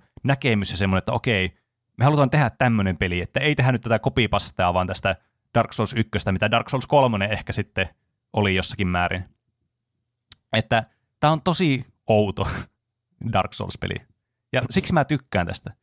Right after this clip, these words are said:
Ja tää kans tarjoaa paljon uudelleen pelaamisarvoa, kun tässä on tosiaan paljon erilaisia buildeja, mitä voi tehdä. Et esim. nyt mä oon pelannut vaikka Sorcererilla, mikä on mun aina go-to semmonen buildi aina silloin tällöin. Mä en koskaan ota sitä ensimmäisenä, mut mä pelaan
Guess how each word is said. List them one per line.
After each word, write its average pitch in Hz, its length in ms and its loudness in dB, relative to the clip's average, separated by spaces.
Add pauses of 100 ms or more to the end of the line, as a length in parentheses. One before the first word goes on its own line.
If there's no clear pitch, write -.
(440)
Ja 120 60 -2
tää 160 120 2
kans 185 200 -2
tarjoaa 170 420 4
paljon 139 420 4
uudelleen 110 440 4
pelaamisarvoa, 107 760 2
kun - 80 -4
tässä 101 200 0
on 104 60 4
tosiaan 110 320 2
paljon 110 420 2 (260)
erilaisia 110 440 2
buildeja, 104 480 4
mitä 90 180 0
voi 90 140 0
tehdä. 90 280 -4 (460)
Et 120 120 0
esim. 135 180 2
nyt 147 240 2
mä 139 60 2
oon 120 100 4
pelannut 113 320 4
vaikka 117 200 -2
Sorcererilla, 101 600 0
mikä 95 200 0
on 107 200 -2
mun 117 200 4
aina 107 180 2
go-to 120 560 2 (300)
semmonen 101 340 0
buildi 104 340 2
aina 90 240 -2 (300)
silloin 107 260 0
tällöin. 90 200 0
Mä 98 80 2
en 98 60 -2
koskaan 135 280 0
ota 107 100 0
sitä - 140 -2
ensimmäisenä, 104 640 -2
mut 95 160 -6
mä 98 160 0
pelaan 101 280 0